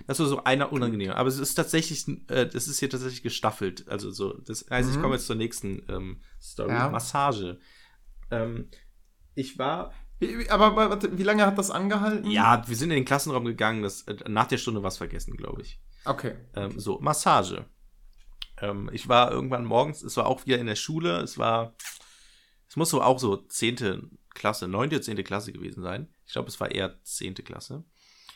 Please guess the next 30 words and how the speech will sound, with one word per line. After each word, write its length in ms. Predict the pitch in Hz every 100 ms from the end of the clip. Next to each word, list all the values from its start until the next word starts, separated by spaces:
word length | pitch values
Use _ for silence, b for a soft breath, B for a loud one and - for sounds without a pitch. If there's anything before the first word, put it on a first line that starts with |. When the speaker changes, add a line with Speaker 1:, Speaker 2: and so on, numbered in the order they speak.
| b _
Speaker 1:
Ähm, 240 | 110 107 104
war 180 | 113 135
bei 160 | 120
der 540 | 107 104 98 95 - -
acht, 320 | 98 - - _ - - - - -
äh, 100 | 107
bei 120 | 101
der 140 | 98
zehn 520 | - - 104 98 - _
D, 460 | 104 117 170 277 - _ _ _ _ -
ähm, 400 | 123 131 131 - _
stand 280 | - 127 139
ich, 160 | 139
also 140 | 107 107
man 100 | 113
hat 140 | 147
ja 60 | 135
immer 160 | 143 135
auf 80 |
dem 120 | - 117
Schulhof 280 | 143 139 139
so 160 | 127
verschiedene 560 | - 104 - 123 113 110
Plätze, 520 | - - 117 - 113
wo 120 | 104
die 160 | 101 101
jeweilige 300 | 101 98 98
Klasse 320 | - 113 -
sich 200 | 104 -
so 300 | 95 95